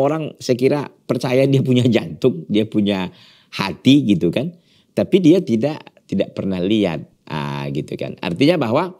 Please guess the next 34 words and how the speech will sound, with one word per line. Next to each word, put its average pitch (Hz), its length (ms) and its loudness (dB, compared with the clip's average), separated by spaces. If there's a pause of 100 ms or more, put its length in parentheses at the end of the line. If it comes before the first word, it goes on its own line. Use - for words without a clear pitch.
ya 139 160 2
kita 175 400 0
yakin 143 560 0
ada 104 400 -6
gitu, - 240 -8
meskipun 95 400 -2
kita 82 160 -4
tidak - 240 -8
lihat. - 240 -10
Artinya 143 400 -2
maksud 113 160 -2
saya 143 240 0 (240)
dalam 139 320 0
perkara-perkara 127 960 -4 (320)
duniawi 120 560 6
saja 143 460 0
pun 80 500 -6
banyak 117 560 -2
yang, 90 480 -2
eh, 78 560 -4
kita 127 240 2
tidak 101 320 0
lihat 101 400 0
tapi 139 240 0
kita 139 240 -2
yakini 131 400 0
ada 123 480 -2
gitu 71 240 -6
kan. - 160 -14 (400)
Apalagi 123 480 -2
terkait 120 400 -2
dengan 98 320 -2
Rabbul 107 320 0
Alamin, 117 560 0